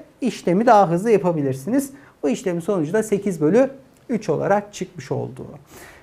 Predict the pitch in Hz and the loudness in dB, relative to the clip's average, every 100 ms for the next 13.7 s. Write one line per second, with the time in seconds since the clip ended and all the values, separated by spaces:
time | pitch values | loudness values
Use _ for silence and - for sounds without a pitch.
0 | - 339 269 - - _ - 277 262 294 | -8 4 4 4 -12 _ 0 2 2 -4
1 | - _ _ 330 269 262 220 185 165 160 | -10 _ _ -8 0 2 4 4 4 0
2 | 160 190 381 - - - _ 349 - 262 | -2 -4 -6 -8 -20 -20 _ 2 4 6
3 | 339 285 277 277 294 240 220 240 240 302 | 6 8 8 6 2 2 4 2 6 4
4 | 269 247 240 - 294 392 330 175 131 - | 6 2 0 0 2 4 4 4 2 -6
5 | - - 311 254 240 311 262 202 285 - | -16 -6 2 4 4 4 4 6 4 2
6 | - - _ _ - 311 254 285 - 285 | -18 -20 _ _ 0 0 0 -2 4 4
7 | 220 202 240 233 226 165 185 226 302 262 | 4 4 2 2 0 4 6 6 4 0
8 | 262 277 254 196 185 - 247 185 156 165 | 0 0 -2 -2 -6 -4 0 2 2 2
9 | 160 185 285 - 233 165 156 139 131 135 | 4 4 2 0 0 0 -2 -4 -4 -6
10 | 131 127 127 120 - - - _ 233 294 | -6 -6 -6 -6 -10 -20 -20 _ 6 6
11 | 320 320 320 294 285 - 269 311 320 - | 6 2 2 0 0 -2 2 0 -2 -12
12 | - _ - 349 269 - 208 170 147 147 | -20 _ 4 6 6 4 2 4 -2 -8
13 | 196 - - 160 180 269 | -14 -14 -10 -4 2 2